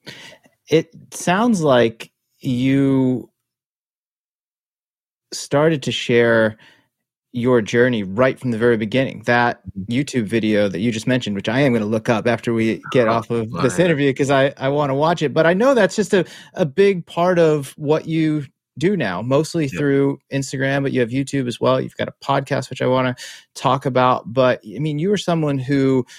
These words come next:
Speaker 1: shares every step of your running journey, the highs, the lows, everything in between. I mean, you did eventually, spoiler, qualify for Boston. You had a
Speaker 2: Mm-hmm.
Speaker 1: knee injury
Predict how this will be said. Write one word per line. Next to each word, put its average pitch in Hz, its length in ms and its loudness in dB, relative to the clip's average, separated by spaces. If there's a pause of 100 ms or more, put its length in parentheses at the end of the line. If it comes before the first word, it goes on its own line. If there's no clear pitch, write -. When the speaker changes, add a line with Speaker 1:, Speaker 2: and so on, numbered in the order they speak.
(260)
Speaker 1:
shares 131 880 0 (360)
every 127 280 -2
step 120 400 -2
of 110 240 -4
your 110 560 0 (280)
running 113 300 -4
journey, 104 360 -6
the - 80 -10
highs, 127 600 0 (140)
the 123 120 -8
lows, 117 460 0
everything 117 360 0
in 107 120 -4
between. 101 380 -10
I 110 60 -8
mean, 117 180 -4
you 113 80 -6
did 135 180 2
eventually, 120 640 -2
spoiler, 120 400 0
qualify 117 680 0 (420)
for - 160 -6
Boston. 120 640 -2
You 104 100 -12
had - 140 -8
a - 20 -6
Speaker 2:
Mm-hmm. 98 100 -4
Speaker 1:
knee 143 180 0
injury 123 640 0